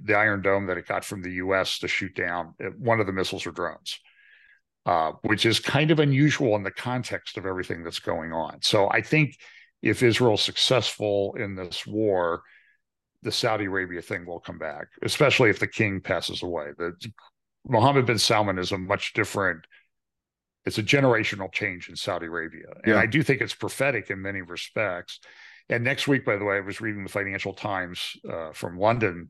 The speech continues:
Speaker 1: yesterday, which I think is one of the more important papers in the world. And they're talking about, well, you know, the big,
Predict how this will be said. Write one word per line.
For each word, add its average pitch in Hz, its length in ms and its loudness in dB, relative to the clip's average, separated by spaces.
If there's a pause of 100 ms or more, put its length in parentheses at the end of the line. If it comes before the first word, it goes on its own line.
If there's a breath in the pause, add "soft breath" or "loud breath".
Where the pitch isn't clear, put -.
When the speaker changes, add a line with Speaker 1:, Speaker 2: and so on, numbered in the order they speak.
Speaker 1:
yesterday, 90 760 -2 (680)
which 110 160 -2
I 117 120 4
think 113 160 0
is 101 120 -2
one 113 120 -2
of 95 40 -10
the 104 60 -6
more 95 160 -6
important 92 380 -6
papers 107 400 0
in 92 100 -4
the 87 60 -8
world. 85 420 -2 (680 loud breath)
And 110 120 2
they're 113 100 4
talking 113 280 0
about, 98 220 -2
well, 123 320 4
you 131 120 -4
know, 110 80 0
the 101 120 -6
big, 127 400 -4